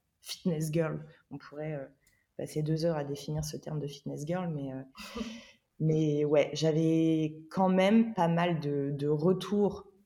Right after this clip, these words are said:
Speaker 1: concernant mon corps, comme quoi j'étais pas crédible, étant donné que j'avais certes un petit peu de muscle, mais pas révélé, parce que, euh, bah, je pense que la dernière fois qu'on s'est vu, Chloé, c'était un peu le type de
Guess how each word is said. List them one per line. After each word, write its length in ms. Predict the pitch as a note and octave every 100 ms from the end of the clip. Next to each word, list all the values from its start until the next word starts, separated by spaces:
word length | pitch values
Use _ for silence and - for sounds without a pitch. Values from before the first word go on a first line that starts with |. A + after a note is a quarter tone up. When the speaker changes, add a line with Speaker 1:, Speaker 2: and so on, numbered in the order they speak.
| _
Speaker 1:
concernant 480 | E3 D#3 D#3 D#3
mon 180 | D#3 D3+
corps, 260 | D3+ F#3+ G#3
comme 180 | D#3 D3+
quoi 100 | D#3
j'étais 200 | - D3+
pas 120 | C#3
crédible, 400 | C#3 C#3+ D#3 F3+
étant 220 | D3+ D#3
donné 200 | D3+ E3
que 60 | F3
j'avais 200 | D3 C3+
certes 280 | C#3 D#3+ -
un 100 | C#3
petit 160 | -
peu 140 | - C#3+
de 60 | D3+
muscle, 340 | G#3+ A3+ -
mais 140 | E3+ D#3
pas 160 | D#3+
révélé, 420 | D3+ C#3+ C#3 D#3 G#3
parce 200 | C#3+ -
que, 140 | E3+
euh, 280 | F#3+ D#3 C3+ - - - - - _
bah, 140 | D#3 -
je 140 | D3+ E3
pense 220 | F#3 -
que 80 | G3+
la 120 | D3+
dernière 280 | D3 D3+ D#3
fois 100 | E3
qu'on 120 | -
s'est 180 | D3+ C#3+
vu, 160 | F3+
Chloé, 260 | - - F3+
c'était 180 | - C#3+
un 80 |
peu 120 | C#3+ E3
le 60 |
type 200 | E3 -
de 180 | D3 D3